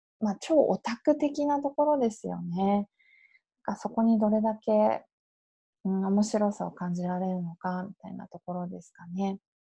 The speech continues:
うん。なんか普段、例えばテレビを見ていても、え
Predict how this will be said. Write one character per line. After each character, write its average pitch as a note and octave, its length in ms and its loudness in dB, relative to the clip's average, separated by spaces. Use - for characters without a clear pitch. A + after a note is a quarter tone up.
う F#3+ 80 2
ん。 F#3 440 2
な C4+ 80 -6
ん - 20 -6
か - 280 2
普 D#4 120 4
段、 A3+ 220 2
例 B3 520 0
え A3+ 40 2
ば G#3+ 100 0
テ A3+ 160 2
レ G#3 120 4
ビ F#3+ 100 0
を F#3 80 -2
見 F#3+ 140 -2
て F3+ 180 -4
い F#3+ 60 -8
て G#3 140 -8
も、 B3 380 2
え - 40 -2